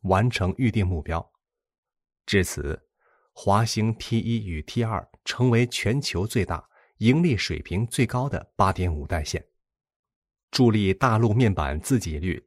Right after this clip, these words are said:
提升至百分之三十一。同年，华星P C T专利申请量在中国企业中跃居第四位。P C T是专利领域的一项国际合作条约，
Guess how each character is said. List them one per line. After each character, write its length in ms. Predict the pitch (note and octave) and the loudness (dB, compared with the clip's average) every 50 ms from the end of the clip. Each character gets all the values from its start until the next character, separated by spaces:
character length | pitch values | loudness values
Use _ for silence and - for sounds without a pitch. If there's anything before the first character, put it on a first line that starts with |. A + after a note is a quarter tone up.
| _ - | _ -12
提 220 | - - A2+ A#2 | -4 0 0 2
升 200 | A#2+ - C3 C3+ | 2 2 0 0
至 240 | B2+ - G2+ F2+ E2 | 0 0 -2 -2 -2
百 240 | - - D#2+ D2 D2 | -2 -4 -4 -4 -4
分 180 | - G2+ G#2 | -2 -2 -2
之 160 | G#2+ - A2 G#2+ | -2 0 -2 -4
三 240 | - - A#2 A#2+ | -2 0 -2 0
十 140 | A2+ - F#2 | 0 -2 -4
一。 260 | E2+ F2+ G#2+ A#2+ - _ _ _ _ _ _ _ _ _ _ _ _ _ _ _ _ _ _ _ _ _ | -4 -4 -4 -6 -6 _ _ _ _ _ _ _ _ _ _ _ _ _ _ _ _ _ _ _ _ _
同 240 | - - G#2+ B2 A#2+ | 0 4 4 6 6
年， 240 | G2+ D#2 C#2+ F2+ - _ _ _ - - - - - _ _ | 4 2 0 -2 -4 _ _ _ -20 -20 -20 -20 -20 _ _
华 240 | - - - G#2+ A2 | -8 0 4 4 4
星 240 | G#2 - A#2 A2+ A2+ | 6 6 4 4 4
P 160 | A2+ - B2+ | 4 2 2
C 180 | A#2+ - B2 A#2+ | 2 2 2 0
T 420 | - - A#2+ G#2 F#2+ F2 E2 F2 | 0 2 0 2 2 2 2 0
专 200 | - - B2 B2 | 2 4 4 4
利 160 | B2 A2 F#2 | 4 4 2
申 240 | F2+ - - C3 C3+ | 2 2 2 2 2
请 280 | C3 - - D#2+ C#2 D#2 | 2 0 -4 -4 -2 0
量 220 | F#2 F#2 D#2 - _ _ _ | 0 0 -2 -2 _ _ _
在 240 | - - G2 F2 E2+ | -2 0 0 0 0
中 200 | - - D#3 E3 | 2 2 4 4
国 160 | D#3+ C3 C3 C#3+ | 6 4 4 2
企 320 | - - - D2+ D2 D2+ | 2 -2 -8 -8 -6 -6
业 100 | D#2 D#2+ | -4 -4
中 200 | - - F#2+ - - _ _ - | -2 0 -2 -2 -2 _ _ -2
跃 200 | D3+ A#2+ F#2+ D#2+ | 0 2 2 0
居 200 | - - G#2 A2+ | 0 -2 -4 -4
第 140 | - - G2 | -2 -2 -4
四 260 | - - - G#2+ - | -2 -2 0 0 0
位。 220 | C#2+ D2 D2 - - _ _ _ _ _ _ _ _ _ _ _ _ _ _ _ _ _ _ _ | 0 -4 -8 -10 -12 _ _ _ _ _ _ _ _ _ _ _ _ _ _ _ _ _ _ _
P 200 | - - F3+ F3+ | 2 6 6 6
C 220 | E3+ - F3+ F3 | 6 6 4 4
T 280 | F3 - - F3+ D3 A#2 | 4 2 2 4 4 4
是 240 | G#2 - - G2+ F#2 | 4 4 2 0 0
专 300 | - - D#3+ D#3 D#3 D#3 | 2 4 4 4 4 4
利 140 | D#3 B2 F#2+ | 2 2 0
领 160 | D#2 D#2+ C#2+ | 0 -2 -4
域 180 | D#2 E2+ G2+ G2 | -2 0 0 0
的 140 | F2+ E2+ D#2 | 0 0 -2
一 100 | E2+ F#2+ | -2 -4
项 260 | - - G2+ E2 D#2 - - | -2 -2 -2 -2 -4 -6 -8
国 200 | - - G2+ A#2+ | -4 0 0 0
际 220 | C3+ - D3 B2 G#2 | 0 2 2 0 0
合 180 | - - A2+ | 0 -2 -2
作 160 | - - G#2+ | 0 2 0
条 240 | F2+ - - - F#2 | 0 0 -2 -4 -2
约， 180 | F#2+ A2 A2+ | 0 0 0